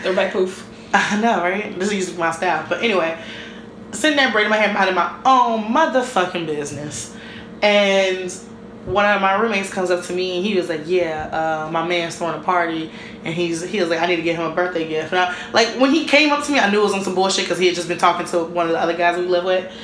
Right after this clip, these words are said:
Speaker 2: And, like, I was just like, "Okay, so where," I was like, literally, I was like, "So why are you telling me all of this?" <laughs> 'Cause, like, I already know <laughs> you on bullshit.
Speaker 1: Mm.
Speaker 2: And he was like,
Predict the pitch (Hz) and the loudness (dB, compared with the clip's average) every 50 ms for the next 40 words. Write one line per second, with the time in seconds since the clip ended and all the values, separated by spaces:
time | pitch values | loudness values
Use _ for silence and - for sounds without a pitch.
0 | - - - - - - 180 185 185 180 175 170 185 185 180 170 160 160 160 160 | -14 -14 -14 -8 0 2 4 4 6 4 4 4 2 0 0 0 0 -2 -2 -2
1 | - 175 165 185 170 175 175 175 165 170 175 175 185 - 254 240 202 208 185 190 | -2 -2 0 2 0 2 2 2 2 4 4 4 6 6 4 4 4 2 2 2
2 | 208 262 311 330 285 262 262 247 220 202 175 - - 175 175 190 214 226 202 202 | 4 4 6 6 6 6 4 4 2 0 -2 0 0 2 4 4 2 2 0 0
3 | 196 - 196 185 180 175 - - 165 165 160 160 160 - 170 190 196 - - - | 0 0 0 0 0 -2 0 0 0 0 2 0 -2 0 0 0 0 -2 -4 -6
4 | - - - - - - - - - - - - - - - 240 233 233 240 233 | -6 -6 -6 -8 -8 -6 -4 -4 -4 -4 -4 -6 -6 0 2 4 4 6 6 8
5 | 226 247 254 247 247 247 233 226 220 - - 262 240 220 208 - - - 269 247 | 8 6 6 4 4 2 2 2 4 4 6 6 6 4 2 0 4 4 6 6
6 | 226 226 - - 175 165 165 - - - - - 208 208 196 - 202 254 220 190 | 4 2 0 0 0 0 0 -2 -6 -12 -12 -10 -6 -2 0 2 4 4 4 4
7 | 180 170 175 175 | 4 2 2 0